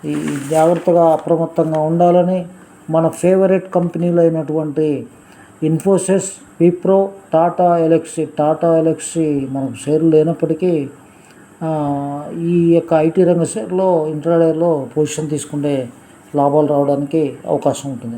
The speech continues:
నమస్తే, థ్యాంక్ యూ. ఈ వారంలో ఒడిదుడుకులు ఎక్కువగా ఉండే అవకాశాలు ఉన్నాయి కాబట్టి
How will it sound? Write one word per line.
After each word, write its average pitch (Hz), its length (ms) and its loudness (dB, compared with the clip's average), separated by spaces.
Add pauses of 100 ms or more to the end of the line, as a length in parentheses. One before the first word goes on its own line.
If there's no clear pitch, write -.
నమస్తే, 208 580 0 (380)
థ్యాంక్ 160 320 0
యూ. 190 160 0 (360)
ఈ 151 80 0
వారంలో 160 680 0 (520)
ఒడిదుడుకులు 170 600 2
ఎక్కువగా 160 540 2
ఉండే 147 320 -2
అవకాశాలు 151 440 -4
ఉన్నాయి 151 200 -4
కాబట్టి 139 540 -2